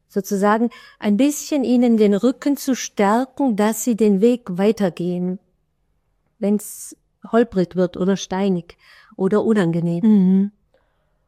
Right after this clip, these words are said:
Speaker 2: Okay, also das bedeutet, wenn du jetzt zum Beispiel vorschlägst, einen Kreis, also schlägst du vor, gell, einen Kreis zu malen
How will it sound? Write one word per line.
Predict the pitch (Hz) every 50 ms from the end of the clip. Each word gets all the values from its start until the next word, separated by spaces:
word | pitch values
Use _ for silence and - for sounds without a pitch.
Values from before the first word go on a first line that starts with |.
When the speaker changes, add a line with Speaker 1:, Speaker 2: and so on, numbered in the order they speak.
| _ _ _
Speaker 2:
Okay, | - 208 208 - - 202 202 196 190 190 190 202 -
also | 202 190 - -
das | - 220 - -
bedeutet, | - 208 - 214 196 196 196 214 226 - 262 -
wenn | - 220 214 208
du | 202 220 214 208 202 202 202 202 - _ _ _ _ _ _ _ _ _ _ -
jetzt | - 202 - - - -
zum | - 214
Beispiel | 202 208 196 - - 214
vorschlägst, | 202 - - 208 208 208 208 - - 240 226 214 214 220 214 - - -
einen | - 185 185 185 185 180 180 180 180
Kreis, | - - - 233 240 262 285 262 - - - - _ _
also | - 214 208 - 214 202 - - -
schlägst | - - - - 254 240 - - - 240
du | 226 220
vor, | - - - 190 180 185 196
gell, | 190 226 214 208
einen | - 185 185 190 190
Kreis | - - - 196 208 233 254 - - -
zu | - 262
malen | 240 233 226 220 214 214 214 214 220 220 226 220